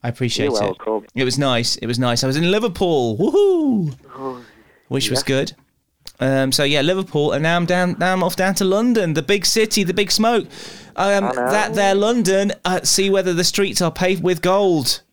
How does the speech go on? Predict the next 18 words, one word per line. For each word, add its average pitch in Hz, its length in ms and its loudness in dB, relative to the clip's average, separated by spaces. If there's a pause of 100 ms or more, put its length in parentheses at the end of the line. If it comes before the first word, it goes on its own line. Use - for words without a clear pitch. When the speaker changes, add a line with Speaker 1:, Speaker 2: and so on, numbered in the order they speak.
(180)
Speaker 1:
Wow, 127 480 0 (920)
exciting. 127 560 -2
Speaker 2:
Well, 101 60 0
they - 60 -10
should 127 180 -2
be, - 80 -12
shouldn't 156 240 -4
they? 123 200 -4
Speaker 1:
Should 180 300 -2
be, 139 320 -2 (260)
should 139 280 -4
be. 135 120 0
That's 127 160 -2
where 151 100 2
all 135 80 2
the 127 80 0
money 135 280 2
is. 127 200 0